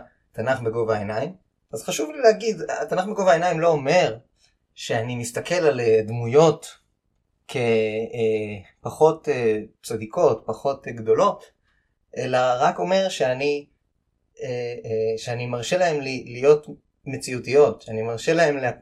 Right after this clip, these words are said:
להיות משהו שקיים בתוך העולם הזה. הרי העולם הזה, כמה שנספר לעצמנו שאולי היסטורית השתנו הצבעים, העולם היה הרבה יותר, אה, פלאי,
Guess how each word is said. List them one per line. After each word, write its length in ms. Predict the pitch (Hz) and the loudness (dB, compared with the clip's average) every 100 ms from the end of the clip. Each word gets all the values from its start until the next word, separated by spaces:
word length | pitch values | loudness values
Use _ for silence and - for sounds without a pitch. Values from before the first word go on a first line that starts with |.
| 110 | -14
להיות 460 | 117 113 127 147 147 | -12 -6 2 2 4
משהו 260 | 143 151 | -2 -2
שקיים 720 | 151 123 113 _ - 123 143 151 | -6 -6 -6 _ -6 0 0 0
בתוך 320 | 131 143 139 | 2 2 2
העולם 320 | 120 127 147 | 2 2 0
הזה. 220 | 143 101 | -4 -6
הרי 140 | 104 120 | -6 -6
העולם 280 | 120 139 | -4 -4
הזה, 260 | 156 147 165 160 _ _ - | -2 0 -2 -4 _ _ -2
כמה 180 | 147 | 0
שנספר 460 | 156 151 - - 151 | 0 -4 -6 0 2
לעצמנו 560 | 165 139 143 160 165 - _ _ | 4 2 -2 -4 -4 -8 _ _
שאולי 320 | - 120 127 | -12 -2 2
היסטורית 600 | 151 - - 277 254 - _ _ _ _ _ _ _ _ - | 2 2 2 2 2 -6 _ _ _ _ _ _ _ _ -12
השתנו 420 | - - 143 147 190 | -8 -4 -2 2 2
הצבעים, 540 | - 135 165 190 147 | 4 4 4 2 0
העולם 320 | 127 139 175 | 2 4 6
היה 160 | 160 175 | 6 6
הרבה 200 | 151 160 | 6 4
יותר, 360 | 170 165 175 | 2 0 -2
אה, 100 | 156 | 0
פלאי, 520 | - 131 131 214 202 | -2 -4 -4 -2 -2